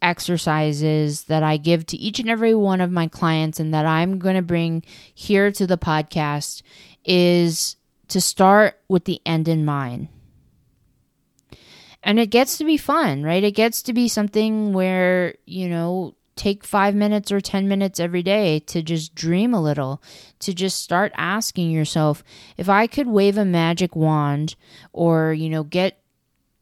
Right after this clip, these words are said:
unlimited wishes from a genie, what would I want? What would I want?"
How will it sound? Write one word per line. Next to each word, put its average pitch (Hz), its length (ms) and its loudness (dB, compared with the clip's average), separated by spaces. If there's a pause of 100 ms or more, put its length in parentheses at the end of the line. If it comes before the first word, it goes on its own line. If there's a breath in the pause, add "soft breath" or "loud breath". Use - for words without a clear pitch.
(220)
unlimited 214 540 4
wishes 190 480 2
from 175 220 2
a 160 40 4
genie, 156 600 2 (120)
what 214 260 6
would 233 100 8
I 240 80 8
want? 180 460 2 (1120)
What 185 220 0
would 208 120 4
I 196 100 4
want?" 190 420 -2